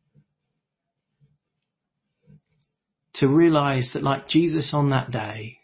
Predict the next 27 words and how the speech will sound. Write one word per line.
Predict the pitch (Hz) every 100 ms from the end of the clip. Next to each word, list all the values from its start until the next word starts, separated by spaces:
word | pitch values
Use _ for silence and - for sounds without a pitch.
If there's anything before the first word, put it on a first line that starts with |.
| _ _ _ _ _ _ _ -
we're |
stood | 120 - 147 139
in | 139
a |
moment | 131 127 123 123
of | 110
decision. | 117 - 110 - 123 127 - _ _ _ _ _ _ _ _ _ _ _
The | 127
cross | 185 175 -
was | 156
still | - 156
a |
long | 139 139 151 143 135
way | 143 139 135 127 - _ _ _
away. | 143 139 123 107 117 - _ _ _ _ _ _ _ _ _ _ _ _ _ _ _ _ _
This | - 147
wasn't, | 147 139 131 -
as | 123
I | 127
said, | - 147 127 -
the |
last | 123 131 127 117 -
day | 131 117 107 104 - _ _ _ -
or | 117
the |
last | 123 117 - -
week. | - 110 -